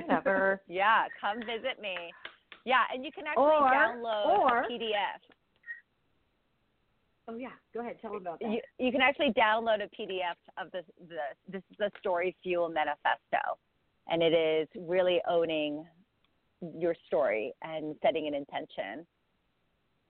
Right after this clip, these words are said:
Speaker 2: um, moving
Speaker 3: Oh, those
Speaker 2: forward.
Speaker 3: words were
Speaker 2: So you can actually
Speaker 3: magical.
Speaker 2: download that.
Speaker 3: Really magical.
Speaker 2: Yeah.
Speaker 3: Yeah. Uh,
Speaker 2: I'm so
Speaker 3: definitely, you
Speaker 2: glad.
Speaker 3: guys go to her website. Her website is so gentle and beautiful. I, I really love the coloring and all of it. And, you know, uh, we maybe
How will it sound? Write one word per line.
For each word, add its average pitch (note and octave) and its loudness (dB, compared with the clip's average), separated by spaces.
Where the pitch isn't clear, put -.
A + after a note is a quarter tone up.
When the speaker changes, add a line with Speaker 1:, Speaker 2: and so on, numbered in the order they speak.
Speaker 2:
um, D#3 -12
moving D#3+ 0
Speaker 3:
Oh, G3+ 4
those E3 2
Speaker 2:
forward. E3 4
Speaker 3:
words D#3+ -4
were D3 4
Speaker 2:
So D3+ 2
you D3+ 4
can D#3+ 0
actually D3 2
Speaker 3:
magical. D3 -2
Speaker 2:
download D3 6
that. G#3 8
Speaker 3:
Really F#3+ 0
magical. D#3+ -8
Speaker 2:
Yeah. - -6
Speaker 3:
Yeah. D#3 -8
Uh, - -8
Speaker 2:
I'm F3+ -6
so E3 -14
Speaker 3:
definitely, C#4 2
you - -4
Speaker 2:
glad. B3+ 4
Speaker 3:
guys A#3 2
go A3 -2
to A#3 -6
her A3 -4
website. G3+ -2
Her A#3 2
website G#3 -2
is G3+ -4
so A#3+ 2
gentle G3 -6
and F3 -8
beautiful. E3+ -2
I, F3 -2
I F3+ 0
really G3+ 2
love D#3+ -4
the D3 -10
coloring G#3+ 2
and D#3+ -12
all E3+ -2
of E3 -6
it. D#3+ -10
And, E3+ -2
you A#3+ 4
know, A3 0
uh, G3+ 0
we A#3 -2
maybe C#4 0